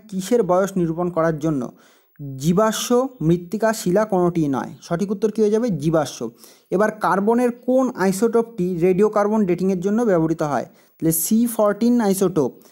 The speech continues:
সেটাকে কিন্তু রেডিও কার্বন ডেটিং পদ্ধতিতে ব্যবহার করা হয় জীবাশ্মের বয়স নির্ণয়ের জন্য। সমস্ত এক্সট্রা ফ্যাক্ট তোমরা জেনে যাচ্ছ।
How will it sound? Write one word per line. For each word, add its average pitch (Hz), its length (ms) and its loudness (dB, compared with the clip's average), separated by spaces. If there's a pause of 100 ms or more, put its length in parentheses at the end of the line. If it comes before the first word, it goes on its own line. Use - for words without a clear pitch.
(180)
সেটাকে 190 420 0
কিন্তু 208 520 -2 (120)
রেডিও 175 280 4
কার্বন 185 360 2
ডেটিং 170 320 -2
পদ্ধতিতে 180 460 -2 (120)
ব্যবহার 165 380 2
করা 175 200 0
হয় 226 200 0 (400)
জীবাশ্মের 214 640 0
বয়স 170 360 0
নির্ণয়ের 151 360 -4
জন্য। 127 240 -10 (640)
সমস্ত 240 400 0
এক্সট্রা 208 260 0
ফ্যাক্ট 226 240 -2
তোমরা 175 180 2
জেনে 147 220 0
যাচ্ছ। 127 300 -4